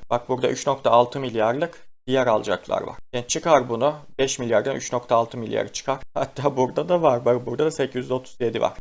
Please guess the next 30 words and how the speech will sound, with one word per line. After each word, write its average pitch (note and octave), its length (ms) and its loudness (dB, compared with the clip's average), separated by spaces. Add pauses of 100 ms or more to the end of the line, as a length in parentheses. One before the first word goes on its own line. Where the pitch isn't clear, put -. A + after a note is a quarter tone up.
Beş, C#3+ 440 -2 (140)
üç C3 220 -8
yüz C3 120 -4
otuz C3 380 -2
beş, A2 360 0 (100)
eksi. B2+ 460 -2
Şurada C3+ 400 2
bir D3+ 180 4 (280)
ilişkili C3+ 400 -2
olmayan C3 300 2
taraflardan B2+ 540 0
sekiz C3+ 280 -4
yüz C3 160 -4
yirmi A#2 260 -4
dokuz. - 340 -6 (200)
Çıkaralım. A#2+ 500 -2 (120)
Sekiz B2 180 -10
yüz B2 120 -8
yirmi B2+ 260 -6
dokuz. - 300 -10 (100)
Eksi. B2+ 400 -4 (160)
Bir B2+ 80 -12
tane B2+ 240 2
daha B2+ 160 6
çıkaracağız. B2 600 -2
Bir - 60 -8
de C3 80 -4
şurada B2+ 300 -6
ne B2 200 -4
diyor? C#3 200 0